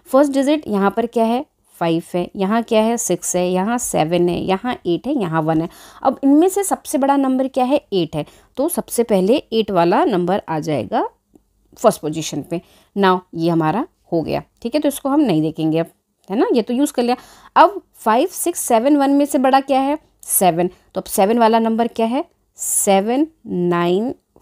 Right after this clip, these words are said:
फ़ाइव। ठीक है, तो हमें क्या बताना था, सेकंड लार्जेस्ट नंबर, तो सेवन नाइंटी फ़ाइव, ये फर्स्ट हो गया, ये सेकंड हो गया, तो C is the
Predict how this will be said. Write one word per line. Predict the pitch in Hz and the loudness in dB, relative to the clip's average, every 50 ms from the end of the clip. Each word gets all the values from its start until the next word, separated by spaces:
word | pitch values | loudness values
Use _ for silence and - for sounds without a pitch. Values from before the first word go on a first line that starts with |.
| _ _ - - | _ _ -12 -8
फ़ाइव। | - - - 131 - - | -6 -6 -6 -6 -8 -6
ठीक | - 339 339 - | -6 -4 -2 0
है, | 214 - - - - - _ _ _ - | -2 -2 -4 -8 -20 -20 _ _ _ 2
तो | 330 | 2
हमें | 302 285 277 302 | 4 4 4 4
क्या | 302 415 480 466 | 2 2 2 4
बताना | 427 - 240 220 214 196 | 4 4 4 4 2 0
था, | - - 196 180 - _ _ _ _ - | -2 -4 -6 -8 -8 _ _ _ _ -6
सेकंड | - - 339 311 427 415 359 | -4 -2 -2 2 2 4 6
लार्जेस्ट | 294 233 202 175 170 180 185 175 - - | 6 6 4 4 2 -2 -4 -4 -2 -2
नंबर, | 175 170 160 170 165 165 - _ _ _ - | 0 0 0 0 -2 -4 -4 _ _ _ -10
तो | 196 | -8
सेवन | - - - 214 214 240 302 359 359 | -6 -2 2 2 4 4 4 4 4
नाइंटी | 294 226 208 202 185 190 | 4 4 2 0 -2 -2
फ़ाइव, | 180 - 175 170 175 175 | -2 0 0 0 0 0
ये | 170 175 165 | -2 -2 -2
फर्स्ट | - - 220 285 427 440 - 254 | -2 0 0 2 2 0 0 -4
हो | 208 | -2
गया, | 175 175 180 180 180 180 - _ _ _ - | -2 0 0 0 0 -2 -6 _ _ _ -6
ये | 196 185 175 | -2 -2 0
सेकंड | - - - 254 262 - 359 381 359 285 | 0 0 0 0 0 0 2 4 4 4
हो | 208 175 | 4 2
गया, | 180 185 180 180 - _ _ _ _ - | 2 2 2 0 -2 _ _ _ _ -12
तो | 196 | -10
C | 175 - - - 320 370 480 - - | -8 -8 -4 0 0 0 0 0 -2
is | 185 165 165 165 | -4 -4 -2 -2
the | - 214 | 0 0